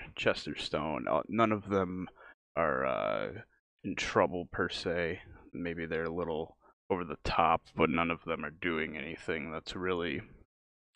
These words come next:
necessary to be called out. And that is, uh, the difference with this episode, I guess, the biggest one. Um, not that we won't call out people together in the future, but really just didn't know how to present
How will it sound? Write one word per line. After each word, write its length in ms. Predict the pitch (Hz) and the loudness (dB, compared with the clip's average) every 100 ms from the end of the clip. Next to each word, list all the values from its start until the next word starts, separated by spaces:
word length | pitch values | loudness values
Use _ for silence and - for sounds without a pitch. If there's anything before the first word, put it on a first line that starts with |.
| - - | -20 -8
necessary 480 | - - - 95 92 | -2 0 4 4 2
to 60 | 90 | -2
be 80 | 87 | -4
called 400 | - 95 92 - - | 2 4 4 4 8
out. 360 | 117 147 - - - - - - _ - | 10 10 6 -10 -16 -18 -20 -20 _ -2
And 600 | 107 104 104 104 98 - - | 0 2 2 2 2 0 6
that 220 | 90 101 - | 8 8 6
is, 340 | 95 95 95 98 | 4 4 2 4
uh, 360 | 92 92 98 101 | 6 6 6 2
the 80 | 104 | 2
difference 440 | 120 - - - | 2 2 0 -2
with 120 | - | -2
this 200 | - - | -2 0
episode, 480 | - - - - - | -2 -4 -6 -4 -2
I 80 | 78 | -4
guess, 300 | - - - | -2 -4 -6
the 100 | - | -6
biggest 400 | - - - - | -6 -4 -4 -4
one. 240 | 62 - - - - - - | -4 -6 -8 -18 -18 -18 0
Um, 680 | 98 78 82 - 87 95 87 104 | 2 4 0 -2 -4 -6 -4 4
not 200 | 92 - | 4 6
that 180 | 67 | 4
we 140 | 85 90 | 4 2
won't 280 | 90 87 - | 2 0 -2
call 340 | - 92 78 | -2 2 4
out 180 | 78 85 - | 4 2 0
people 580 | 98 - 82 73 76 92 | -6 -2 0 2 0 -2
together 680 | - - 92 87 82 73 73 - | -8 -4 -4 0 0 0 -4 -4
in 260 | 76 64 | -6 -4
the 60 | 65 | -6
future, 640 | - 123 - 127 127 131 - - | 0 0 8 10 10 8 -2 4
but 360 | 95 85 90 - - - - - - _ _ _ - - - - _ | 10 10 10 6 -2 -12 -14 -16 -20 _ _ _ -18 -16 -20 -20 _
really 360 | 123 131 127 120 | 6 10 12 10
just 240 | 110 107 | 6 4
didn't 240 | 107 98 95 | 4 2 2
know 180 | 95 95 | 2 4
how 160 | 92 | 4
to 100 | 92 | 2
present 460 | 90 104 95 90 | 0 0 0 -2